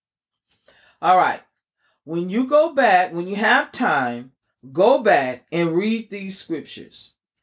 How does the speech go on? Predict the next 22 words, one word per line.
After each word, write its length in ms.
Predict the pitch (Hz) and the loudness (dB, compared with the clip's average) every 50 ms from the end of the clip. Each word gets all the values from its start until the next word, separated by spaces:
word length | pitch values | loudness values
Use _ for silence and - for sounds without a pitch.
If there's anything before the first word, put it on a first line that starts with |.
| _ _ _ _ _ _ _ _ _ _ _ _ | _ _ _ _ _ _ _ _ _ _ _ _
And 240 | - 143 151 156 160 | -10 -10 -8 -6 -2
remember, 760 | 165 170 175 190 240 294 320 311 247 202 180 165 165 165 | -2 0 2 2 2 2 2 2 4 4 4 4 2 0
what 320 | - 139 143 151 160 151 135 | -2 -8 0 2 2 2 4
I 220 | - 147 156 180 | 4 4 2 2
talked 340 | 180 - 247 208 233 240 - | 2 2 2 2 2 2 -2
about 320 | 247 214 247 247 254 254 | 0 2 4 2 2 2
today 420 | 254 262 220 214 233 226 220 202 165 | 0 -4 0 2 2 2 2 2 0
is 200 | 151 147 131 123 | -2 -4 -4 -2
this 420 | 147 165 185 202 220 220 - - | 2 2 2 2 0 -4 -4 -2
is 400 | 165 180 170 165 160 156 147 147 | 2 2 4 2 2 -2 -4 -6
regarding 600 | 156 156 147 131 147 143 147 156 160 156 156 151 | -10 -8 -2 0 2 4 4 4 2 2 -2 -4
public 440 | - - 170 160 160 160 156 131 135 | -4 0 2 2 2 0 -4 -8 -6
ministries. 540 | 143 147 139 131 131 131 - 123 123 117 127 | -6 -6 -4 -4 -4 -4 -4 -6 -6 -2 2
This 220 | 151 170 185 185 | 2 2 2 2
is 140 | 190 180 180 | -4 -4 -2
when 200 | 185 185 180 175 | -2 -2 -2 -2
we 100 | 175 170 | -4 -8
come 320 | - - 202 175 175 170 | -4 -2 0 0 0 0
together 400 | 170 170 160 151 151 151 147 151 | -4 -4 0 2 0 2 2 -2
to 160 | 135 131 131 139 | -4 -4 -2 2
have 320 | 147 143 147 151 - - | 4 4 4 4 2 -4
church. 560 | - - 160 139 120 90 - - - - - | -2 0 0 0 0 -2 -8 -12 -16 -18 -18